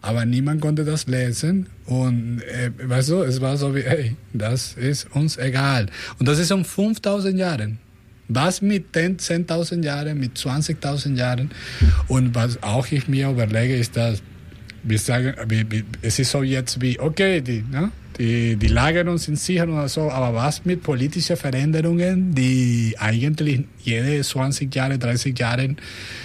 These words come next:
es ist ganz andere Geschichte, ne? Vielleicht in dreißig, hundert Jahren kommt jemand, ah ja, wir müssen diesen Müll jetzt raushöhlen und irgendwelche <laughs> andere Länder bombardieren mit diesem Müll, keine Ahnung, also.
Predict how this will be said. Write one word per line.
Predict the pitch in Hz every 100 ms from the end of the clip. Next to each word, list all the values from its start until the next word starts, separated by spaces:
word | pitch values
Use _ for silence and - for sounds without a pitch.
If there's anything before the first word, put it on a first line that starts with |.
| - -
es | 120
ist | 131 -
ganz | 143 147
andere | 147 151 147
Geschichte, | 143 160 - 117
ne? | 107 131 151 139 -
Vielleicht | - 123 117 127
in | 127
dreißig, | 123 135 - 143 -
hundert | 143 135 135 131
Jahren | 135 143
kommt | 135 131
jemand, | 135 135 143
ah | 208 254
ja, | 262 214
wir | 196
müssen | 214 220
diesen | 202 - 190
Müll | 208 220
jetzt | 196 185 - 160
raushöhlen | 165 190 180 180 190 175
und | 156
irgendwelche | 143 143 160 151 151 165 156 -
<laughs> | - - -
andere | 131 147 135
Länder | 120 120 127 131 131 110
bombardieren | 110 107 104 107 123 127
mit | 110
diesem | 110 117 113
Müll, | 120 107
keine | - 156 160 131
Ahnung, | 139 104 92
also. | 107 110